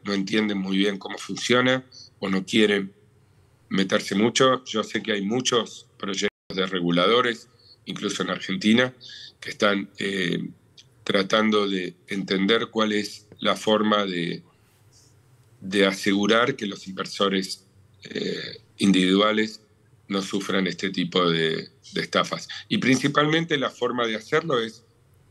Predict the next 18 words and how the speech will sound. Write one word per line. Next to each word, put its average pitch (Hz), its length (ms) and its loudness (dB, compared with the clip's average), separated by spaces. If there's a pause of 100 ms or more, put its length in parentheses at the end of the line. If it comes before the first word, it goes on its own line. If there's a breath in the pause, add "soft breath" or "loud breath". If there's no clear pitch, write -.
(140)
eh, 98 260 -10
obligando 110 600 2
a 104 80 2
los 95 240 -10
exchanges 104 640 -8
centralizados 101 1300 0 (460)
a 95 80 -4
demostrar 95 580 2
la, 87 580 -2 (880)
la 98 200 -2
prueba 110 280 2
de 95 40 -4
reserva, 85 640 -4
¿no? 117 320 -10
Que 90 120 -10
digan 98 320 0
que 92 120 -16
tienen 95 480 -2